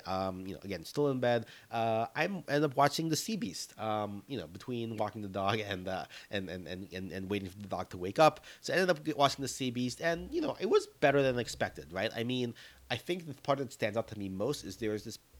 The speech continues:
early sequence on when they're fighting the first sea monster that they're coming up against. And they end, this is amazing animation sequence of, like, the main, of one of the characters just, like, hopping and diving from mast to the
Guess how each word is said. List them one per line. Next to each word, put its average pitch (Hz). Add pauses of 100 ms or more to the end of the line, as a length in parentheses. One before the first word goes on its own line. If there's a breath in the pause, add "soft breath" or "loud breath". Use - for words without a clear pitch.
(120)
early 151
sequence 135
on 98 (160)
when 101
they're 101
fighting 113
the 110
first - (260 loud breath)
sea 110
monster 90
that 87
they're 90
coming 87
up 76
against. 80 (340 loud breath)
And 104 (240)
they 107
end, 117
this 120
is 131 (100)
amazing 117
animation 95
sequence 92
of, 90
like, 90
the 92
main, 98
of 107
one 107
of 104
the 98
characters 98
just, 98
like, 98 (200 loud breath)
hopping 120
and 101
diving 101
from 95
mast 98
to 95 (220)
the 87